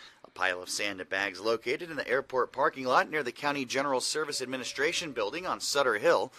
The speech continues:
Be sure to bring a shovel to fill the bags. For more info, contact Sergeant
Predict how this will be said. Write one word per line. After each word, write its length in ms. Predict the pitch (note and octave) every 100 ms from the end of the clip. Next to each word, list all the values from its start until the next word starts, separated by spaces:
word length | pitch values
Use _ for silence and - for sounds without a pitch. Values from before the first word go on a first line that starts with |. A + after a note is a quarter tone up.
| - - - _
Be 120 | G2
sure 240 | - G2
to 80 | G2
bring 240 | - F#2+ E3
a 80 |
shovel 520 | F#3 G3+ G3+ A#2+ A#2+ - - - - _
to 100 | -
fill 240 | - C3 C3
the 120 | A#2+
bags. 640 | A#2+ D#3+ C3+ - - -
For 80 | -
more 220 | G#2+ A#2+
info, 420 | B2 F3 D#3 G2 - _ - - _
contact 580 | - G#2+ G#2+ A2+ G#2 - - _ _
Sergeant 500 | - B2 C#3+ D3+ C3